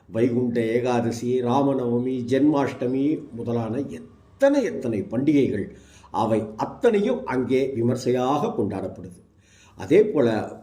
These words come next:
வருஷா வருஷம் பிப்ரவரி மாசத்துல மகா சுத்த சப்தமி அப்படிங்கிற ரத சப்தமி விசேஷமாக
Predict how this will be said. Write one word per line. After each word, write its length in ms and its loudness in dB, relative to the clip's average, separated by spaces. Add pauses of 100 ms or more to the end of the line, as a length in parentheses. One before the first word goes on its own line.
வருஷா 420 0
வருஷம் 480 -2
பிப்ரவரி 500 2
மாசத்துல 520 -4 (1500)
மகா 380 6 (180)
சுத்த 360 0 (240)
சப்தமி 560 0 (240)
அப்படிங்கிற 500 2 (200)
ரத 300 2 (240)
சப்தமி 540 2 (360)
விசேஷமாக 800 2